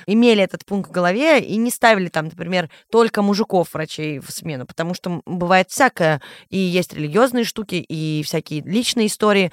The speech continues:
Не всем комфортно просто, да, это все на себя применять. Что касается осмотра, я недавно тут была на одном разговоре, на котором присутствовала моя малознакомая, и она как-то сказала:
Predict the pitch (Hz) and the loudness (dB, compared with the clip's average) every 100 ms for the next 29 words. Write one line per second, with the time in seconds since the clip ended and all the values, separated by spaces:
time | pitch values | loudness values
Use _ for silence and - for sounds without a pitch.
0 | - - - 185 190 185 - 226 220 214 | -8 -18 -6 -2 -2 -2 0 0 2 2
1 | 262 247 - 175 127 151 - 165 208 196 | 4 2 2 -6 -6 -8 -4 0 2 2
2 | 139 - 165 175 - 202 196 190 170 151 | -2 -4 -8 -8 -4 0 2 4 2 0
3 | _ - - _ - 208 - 240 - 220 | _ -20 -20 _ -2 -2 4 2 4 4
4 | 226 202 151 - - - - 240 247 254 | 4 4 2 -4 -20 -16 0 2 4 4
5 | 254 254 247 269 320 302 233 175 - - | 4 4 2 4 4 6 4 2 -8 -20
6 | - 208 226 226 226 226 220 196 214 214 | -4 0 2 4 4 4 -2 -2 4 4
7 | 214 202 220 208 208 220 302 294 - - | 4 2 0 0 0 4 4 4 0 -2
8 | 208 175 - 180 202 196 185 190 190 185 | -2 -4 -14 -8 -2 2 2 4 4 2
9 | 170 - 185 180 170 165 139 _ - - | -2 -2 0 2 0 -2 -6 _ -18 -16
10 | 190 - 202 220 247 - - - 226 269 | -10 2 4 4 0 -6 -8 0 4 6
11 | 277 214 | 6 4